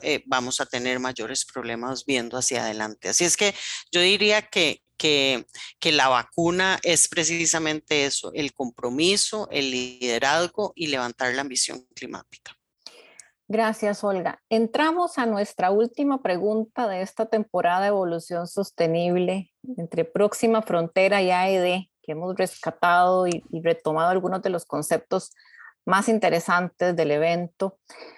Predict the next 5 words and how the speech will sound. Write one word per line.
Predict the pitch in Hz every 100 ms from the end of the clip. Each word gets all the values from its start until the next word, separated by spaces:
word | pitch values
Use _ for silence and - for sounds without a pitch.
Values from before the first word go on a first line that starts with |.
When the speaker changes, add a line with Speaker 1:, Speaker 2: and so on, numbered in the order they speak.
| - -
Speaker 2:
Olga, | - 226 233 220 -
la | 196 202
última | 247 247 285 262
pregunta | 220 190 208 226 220 226
es, | 208 214 -